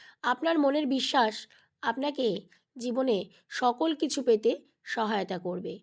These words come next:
এটি ইউনিভার্স আপনাকে জানাতে চায়। তাই কখনো বিশ্বাস হারাবেন না। মনোবল হারালে, আপনার শক্তি হারালে আপনি কখনোই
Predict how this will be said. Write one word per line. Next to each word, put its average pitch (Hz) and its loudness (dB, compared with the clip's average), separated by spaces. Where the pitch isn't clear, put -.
এটি 233 0
ইউনিভার্স 233 0
আপনাকে 202 -4
জানাতে 196 -2
চায়। 180 -8
তাই 220 -2
কখনো 285 2
বিশ্বাস 247 -2
হারাবেন 185 -2
না। 170 -8
মনোবল 269 4
হারালে, 220 2
আপনার 226 -4
শক্তি 262 2
হারালে 233 0
আপনি 247 -4
কখনোই 220 2